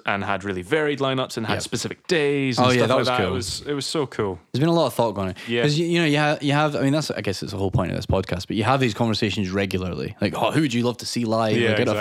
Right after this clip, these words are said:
Speaker 2: a festival?" And you kind of flippantly throw stuff in, and then that's it. But, like, there's been a lot of thought and a lot of meticulous planning.
Speaker 1: Yeah.
Speaker 2: And people have put in times and, and stage names.
Speaker 1: Yeah,
Speaker 2: and,
Speaker 1: yeah.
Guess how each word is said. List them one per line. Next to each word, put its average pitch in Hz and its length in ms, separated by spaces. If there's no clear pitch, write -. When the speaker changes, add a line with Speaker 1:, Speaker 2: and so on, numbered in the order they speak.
Speaker 2:
a 117 60
festival?" 101 360
And 101 160
you 113 120
kind 131 160
of 123 80
flippantly 107 380
throw 107 180
stuff 104 240
in, 104 300
and 110 120
then 101 280
that's 90 260
it. 113 240
But, 110 100
like, 101 180
there's 104 160
been 107 100
a 104 60
lot 101 220
of - 60
thought 98 380
and 104 100
a 101 40
lot 101 160
of 95 180
meticulous 104 560
planning. 95 560
Speaker 1:
Yeah. 95 260
Speaker 2:
And 92 400
people 104 200
have 95 80
put 78 100
in 95 120
times 95 580
and, 95 440
and 98 440
stage 98 400
names. 95 640
Speaker 1:
Yeah, 95 340
Speaker 2:
and, 95 120
Speaker 1:
yeah. 101 120